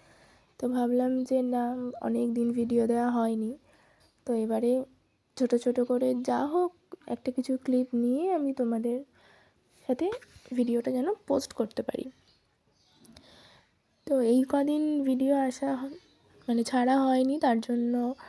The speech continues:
সরি, কিন্তু কিছু করারও নেই, কারণ মায়ের শরীর খারাপ,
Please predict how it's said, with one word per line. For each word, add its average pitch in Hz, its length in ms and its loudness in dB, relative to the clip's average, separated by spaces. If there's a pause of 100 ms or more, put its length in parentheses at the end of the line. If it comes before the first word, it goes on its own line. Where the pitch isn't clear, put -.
(420)
সরি, 240 400 0 (340)
কিন্তু 254 240 -2
কিছু 277 260 2
করারও 254 480 2
নেই, 285 320 2 (240)
কারণ 247 480 0 (340)
মায়ের 240 400 -2
শরীর 277 260 2
খারাপ, 277 360 2